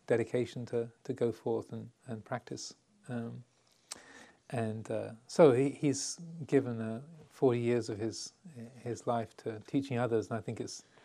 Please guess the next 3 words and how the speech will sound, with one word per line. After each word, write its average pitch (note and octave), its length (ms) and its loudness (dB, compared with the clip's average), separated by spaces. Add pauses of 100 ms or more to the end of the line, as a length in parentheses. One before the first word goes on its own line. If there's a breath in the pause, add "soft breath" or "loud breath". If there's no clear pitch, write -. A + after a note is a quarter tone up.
(600 loud breath)
it's - 240 -6 (720)
jolly G#3 300 6
fair G2+ 640 0